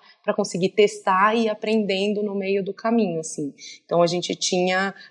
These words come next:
a, a tomada de decisão, ela era mais rápida e tinha um empowerment maior. Eu lembro uma vez,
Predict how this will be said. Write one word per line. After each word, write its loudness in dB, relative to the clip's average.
a, -2
a -6
tomada 2
de -2
decisão, 0
ela 2
era 2
mais -2
rápida -2
e 0
tinha -4
um -4
empowerment -2
maior. -2
Eu 0
lembro 6
uma 0
vez, 2